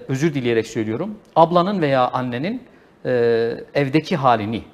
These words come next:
ifşa edecek bir video çek, yükle diye bir talimat geliyor. Şimdi bu çocuk bağımlılık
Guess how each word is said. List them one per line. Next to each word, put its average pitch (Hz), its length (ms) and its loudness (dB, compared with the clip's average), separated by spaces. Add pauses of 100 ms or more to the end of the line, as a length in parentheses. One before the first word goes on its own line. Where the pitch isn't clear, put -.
ifşa 185 380 0
edecek 135 440 -6
bir 170 180 -4
video 127 280 -2
çek, 214 380 -4 (420)
yükle 113 500 -2 (100)
diye 170 200 4
bir 220 100 -4
talimat 139 460 4
geliyor. 82 300 -8 (340)
Şimdi 147 220 -2
bu 202 80 -2
çocuk 202 320 -2 (560)
bağımlılık 170 840 6